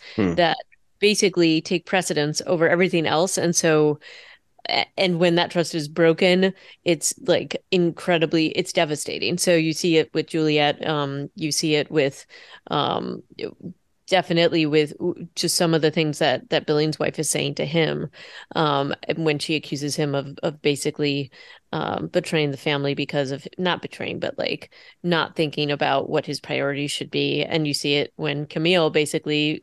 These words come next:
Speaker 2: accuses Sims of the same thing. So I thought that those were kind of nice little, like, um, themes that you see. And I think that they are definitely gonna play out in the next season.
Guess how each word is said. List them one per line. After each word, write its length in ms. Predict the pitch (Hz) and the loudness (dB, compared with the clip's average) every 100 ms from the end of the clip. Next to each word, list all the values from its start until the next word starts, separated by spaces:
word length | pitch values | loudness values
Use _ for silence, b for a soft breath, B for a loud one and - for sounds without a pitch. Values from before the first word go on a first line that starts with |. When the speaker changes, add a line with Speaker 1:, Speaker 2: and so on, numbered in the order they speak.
| - | -10
Speaker 2:
accuses 560 | - - 160 147 156 151 | -14 -6 -4 0 -2 2
Sims 220 | 170 170 | 2 4
of 120 | 170 | 4
the 80 | 175 | 4
same 240 | 180 175 | 4 2
thing. 280 | 185 185 - | 2 0 0
So 360 | - 170 151 147 B B B | 0 2 2 0 B B B
I 140 | - 175 | -4 2
thought 160 | 226 | 4
that 160 | 214 180 | 4 4
those 240 | 170 175 | 6 6
were 140 | 175 156 | 2 0
kind 240 | 170 160 | 0 0
of 100 | 143 | 2
nice 340 | 151 156 156 - | 2 2 0 -2
little, 540 | 156 143 143 139 139 | 0 2 2 2 0
like, 460 | - 147 135 - - _ | -2 -2 -4 -12 -20 _
um, 460 | - 65 - - 175 - _ _ _ _ - - | -4 -4 -4 -8 -12 -14 _ _ _ _ -20 -6
themes 400 | - 226 185 165 | 2 4 4 4
that 160 | - - | 2 0
you 140 | 175 | 2
see. 420 | 165 185 151 151 B B B - | 2 4 4 2 B B B -6
And 140 | 160 | 0
I 80 | 156 | 2
think 240 | 220 233 | 2 2
that 160 | 214 180 | 2 4
they 140 | 165 | 4
are 200 | 160 151 - - | 4 2 -4 -2
definitely 500 | 233 - 196 175 165 | -2 0 0 2 4
gonna 160 | 165 | 2
play 260 | 160 170 151 | 2 0 2
out 360 | 143 143 - - | 2 0 -2 -4
in 160 | - 151 | -2 0
the 80 | 147 | 0
next 240 | - - | -2 -4
season. 460 | - - - - | -4 -4 -6 -6